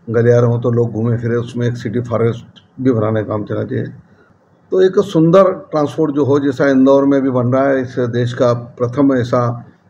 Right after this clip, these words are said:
मानते हैं, जो सुनते हैं, देखा तो मैंने भी नहीं है कि देश का पहला ऐसा ट्रांसपोर्ट रहेगा कि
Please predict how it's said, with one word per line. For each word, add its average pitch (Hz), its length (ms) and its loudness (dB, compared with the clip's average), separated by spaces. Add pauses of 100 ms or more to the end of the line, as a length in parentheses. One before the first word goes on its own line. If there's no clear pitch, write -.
मानते 120 320 -2
हैं, 135 160 2
जो 120 100 -4
सुनते 123 360 0
हैं, 135 120 2
देखा 120 240 0
तो 123 120 -2
मैंने 123 260 2
भी 139 140 2
नहीं 120 140 2
है 147 300 -4 (280)
कि 123 80 -8
देश 120 240 0
का 127 120 0
पहला 123 280 2
ऐसा 123 200 0
ट्रांसपोर्ट 120 460 -2
रहेगा 120 220 0
कि 139 320 -4